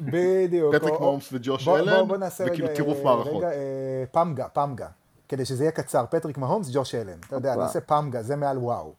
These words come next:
Speaker 1: <laughs> כן.
Speaker 3: וזה
Speaker 1: נלך
Speaker 3: הכי
Speaker 1: על ה-, על הקטע הצבאי.
Speaker 2: יפה.
Speaker 3: וזה לא היה היחידי.
Speaker 1: אתם יודעים מה? אני, אני,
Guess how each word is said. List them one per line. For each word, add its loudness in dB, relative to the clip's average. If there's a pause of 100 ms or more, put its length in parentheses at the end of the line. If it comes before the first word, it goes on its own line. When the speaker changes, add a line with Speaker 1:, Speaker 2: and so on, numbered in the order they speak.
(340)
Speaker 1:
<laughs> -20 (220)
כן. 0 (640)
Speaker 3:
וזה 2
Speaker 1:
נלך 6
Speaker 3:
הכי 0
Speaker 1:
על 4
ה-, 4 (120)
על -2
הקטע -4
הצבאי. -4 (180)
Speaker 2:
יפה. -8 (140)
Speaker 3:
וזה 4
לא 8
היה 8
היחידי. 0 (2250)
Speaker 1:
אתם -2
יודעים 0
מה? 0
אני, -4 (200)
אני, -6